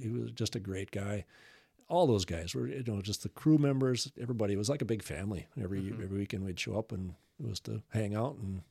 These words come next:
Speaker 1: and do a little snowmobile racing on the side, kinda, you know. Um, and I, you know, I was pretty involved. So, uh, a lot of times I'd be out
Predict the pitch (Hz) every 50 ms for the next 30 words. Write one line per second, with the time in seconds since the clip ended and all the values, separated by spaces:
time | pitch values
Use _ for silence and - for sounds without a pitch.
0 | _ _ - 113 107 104 98 101 98 92 113 113 113 110 104 - 131 127 143 131
1 | 104 101 95 95 95 - - 101 95 92 92 - - 110 110 120 113 90 85 -
2 | 95 - 90 92 92 92 104 127 - - - - - - - - - - - -
3 | - - - - - _ - - 123 113 - - - - - - - _ - _
4 | _ _ - 151 156 160 170 185 156 - 151 135 135 127 120 123 135 - - _
5 | _ _ _ _ _ _ _ - - - _ - - - 135 - - 240 240 165
6 | 104 101 98 107 127 113 - - - - - - - - - - - - - -
7 | - - 113 110 107 104 104 107 104 101 95 98 98 101 120 127 - - - -
8 | 110 127 120 104 98 98 101 95 107 104 92 95 104 104 -